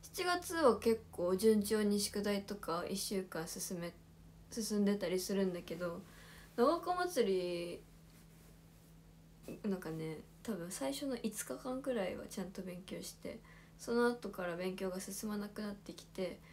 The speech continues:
で、長岡まつりになって、長岡まつりが終わったら、今度、またちょっと空間が空くんですけど、お盆とかになる。すぐお盆になって、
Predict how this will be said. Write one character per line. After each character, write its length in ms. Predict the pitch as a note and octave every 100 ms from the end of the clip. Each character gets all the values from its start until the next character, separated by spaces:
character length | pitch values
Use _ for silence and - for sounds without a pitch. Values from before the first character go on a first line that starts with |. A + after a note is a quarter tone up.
| - - -
で、 140 | G#3 G#3+
長 240 | A3 A3+
岡 160 | A3 A3
ま 140 | G#3+
つ 120 | G#3+
り 100 | G3
に 60 | F#3
な 80 | F#3
っ 40 |
て、 280 | - - F3+
長 240 | G3+ A#3+
岡 180 | A#3+ A#3+
ま 140 | A#3
つ 160 | A#3 A#3
り 140 | G#3
が 180 | G3 F#3 - - - -
終 100 | A3+
わ 100 | G#3+
っ 60 | - -
た 120 | G#3
ら、 360 | G3 F#3+ F#3 F3+
今 260 | A3 G3 F#3
度、 380 | F#3+ F#3 F3+ G3+ - - - - - - -
ま 280 | G#3+ G#3+ A3
た 180 | B3
ち 140 | A#3 A#3+
ょ 20 |
っ 40 | A#3 -
と 280 | F3 - - - - - - - -
空 140 | - F#3
間 300 | - E3+ F3+
が 60 |
空 140 | F#3 F#3+
く 140 | - G3
ん 40 |
で 60 | F#3+
す 100 | -
け 80 | G#3
ど、 120 | -
お 100 | G#3+
盆 280 | A#3+ B3+ G3
と 80 | F3+
か 160 | F3
に 120 | E3+
な 60 | F3+
る。 140 | F3+ - -
す 220 | - - C4
ぐ 140 | A3
お 60 | F#3+
盆 200 | G3 F3+
に 100 | E3+
な 80 |
っ 40 | E3+
て、 420 | - - F3+